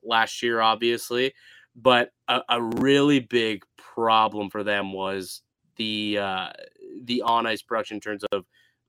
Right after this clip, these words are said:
goals when they were on the ice together. Like, their goal for percentage, they were on the ice for more goals against than when they were not on the ice, or f-, for when they scored goals themselves. I don't know why I couldn't get that out.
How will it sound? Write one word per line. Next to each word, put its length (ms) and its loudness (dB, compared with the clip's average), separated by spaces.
goals 560 6
when 180 -2
they 140 0
were 140 0
on 100 0
the 160 -2
ice 220 -4
together. 480 -8
Like, 320 2
their 220 6
goal 280 2
for 300 -2
percentage, 580 -2
they 100 -4
were 80 -2
on 140 2
the 140 2
ice 160 -2
for 260 -8
more 220 -6
goals 480 -6
against 680 -2
than 600 0
when 640 0
they 460 0
were 200 -2
not 400 4
on 180 -2
the 240 0
ice, 180 -8
or 180 0
f-, 200 -20
for 220 0
when 200 0
they 120 -2
scored 400 -8
goals 580 0
themselves. 680 2
I 20 -8
don't 80 -6
know 80 -4
why 120 -2
I 40 -8
couldn't 240 -10
get 180 -4
that 160 -4
out. 140 -4